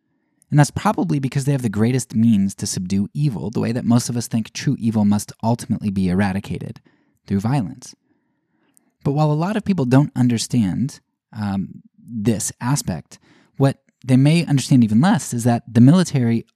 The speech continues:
also offers us a way, uh, which they claim will purify us from our own waywardness as well. By propping up the military as a sacrificial system, we ourselves are made holy and purified.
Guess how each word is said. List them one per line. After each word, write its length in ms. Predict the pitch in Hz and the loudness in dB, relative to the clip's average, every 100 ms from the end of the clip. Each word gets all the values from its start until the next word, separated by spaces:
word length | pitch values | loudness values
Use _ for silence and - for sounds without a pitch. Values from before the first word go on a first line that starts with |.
| - | -6
also 340 | 127 123 127 - | -4 -2 -4 -2
offers 340 | 107 101 104 | -4 -4 -4
us 160 | 98 - | -6 -6
a 60 | 98 | -6
way, 380 | 85 78 98 - _ _ _ _ - | -6 -6 -8 -12 _ _ _ _ -10
uh, 220 | 101 101 98 - - - | -4 -2 -4 -10 -16 -2
which 220 | 107 - | -2 0
they 100 | 117 | -2
claim 300 | - 147 120 | 0 0 2
will 180 | 95 - _ - | 0 -2 _ -2
purify 480 | 185 202 - 90 | 2 2 0 -6
us 120 | 80 - | -8 -4
from 160 | 107 | -2
our 120 | 104 - | -2 2
own 300 | 120 127 104 | 4 6 4
waywardness 580 | 110 135 85 87 78 90 | 0 -4 -6 -10 -10 -10
as 100 | 95 | -6
well. 360 | 135 - - _ _ _ _ _ _ _ _ _ | -6 -8 -16 _ _ _ _ _ _ _ _ _
By 100 | 135 | -2
propping 440 | 135 143 170 185 165 | 2 2 4 2 0
up 120 | 151 | -2
the 80 | 156 | 2
military 440 | 143 139 139 123 117 | 4 2 2 0 0
as 160 | 113 | -2
a 100 | 110 | -2
sacrificial 640 | - 127 123 123 117 - | -2 -4 -4 -6 -8 -8
system, 540 | 92 165 - 87 120 127 _ _ _ _ _ | -6 -6 -6 -8 -10 -16 _ _ _ _ _
we 180 | 117 151 | 0 2
ourselves 580 | 165 - 92 90 107 - - | 2 0 -2 -4 -8 -12 -6
are 60 | 107 | -2
made 200 | 104 98 | -2 -4
holy 500 | - 139 92 98 - | -6 -4 -4 -6 -8
and 120 | 110 | -6
purified. 640 | - 151 120 - - - | -2 -2 -2 -8 -12 -18